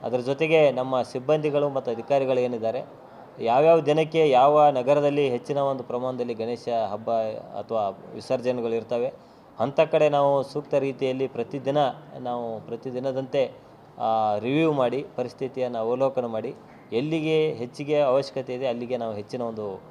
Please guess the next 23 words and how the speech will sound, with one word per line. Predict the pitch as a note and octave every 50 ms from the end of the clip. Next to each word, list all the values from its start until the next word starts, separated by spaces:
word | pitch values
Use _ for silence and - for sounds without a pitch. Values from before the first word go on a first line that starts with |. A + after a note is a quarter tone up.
| - - - - -
ಸಿಬ್ಬಂದಿಯನ್ನು | - A#2 A#2 A#2+ C3+ C3+ C3+ C3 B2+
ಕಳಿಸುವ | - - A#2 A2+ - - C#3
ಮೂಲಕ | B2+ B2 A#2+ A#2 A2 G#2+ - - - - - - - - - - -
ಯಾವುದೇ | G#2+ A2 B2+ D3+ E3+ F3+
ಒಂದು | E3 D#3+ D#3 D3 D3
ಸಣ್ಣ | B2 - C3+ C#3+ C#3+ C3+
ಘಟನೆಯೂ | A#2 A2+ A2 G#2+ C3 C#3+ D3 D3 C#3+
ನಡೆಯದ | C#3 B2+ B2 C3 C3 A#2+ B2 A#2+ A2+
ರೀತಿಯಲ್ಲಿ | A2 A2+ A2 - A#2+ A#2 C3 D3+ C#3+
ಎಲ್ಲ | A#2 A#2 A#2+ A#2+
ರೀತಿಯಿಂದ | A2 G#2 - G#2+ G#2+ F2
ಕಾನೂನು | C3 - - G#2+ G#2+ A2 G#2
ಕ್ರಮಗಳನ್ನು | G#2 G#2+ G#2 G#2+ G#2+ G#2+ G#2 G2+ G2+ F#2 F2+ - - - - - G#2
ಜರುಗಿಸ್ತಾ | G#2+ A2+ A2+ A2+ - - B2+
ಇದ್ವಿ. | A#2 G#2+ A2 C3 D#3+ - - - - - - - - - - - -
ಅದರ | A2+ A#2+
ಜೊತೆಗೆ, | B2 A#2+ C3+ C#3 D3 E3+ E3 D#3+ D3+ D3+ - - - - - C3+
ಆ, | B2+ A#2
ಸೋಷಿಯಲ್ | - - D3 D3+ - F3+ F3 E3+
ಮೀಡಿಯಾ | D#3+ D#3+ D#3 D#3+ D#3+
ಮಾನಿಟರಿಂಗ್ | D3+ C#3+ C#3 C#3+ C#3 C3+ C#3 C#3+ C#3 C3+
ಅಂತೇಳಿ | B2+ A#2+ - C3 C3 C3 B2
ನಾವು | B2+ A#2+ A#2 A2 G#2 G2 - - -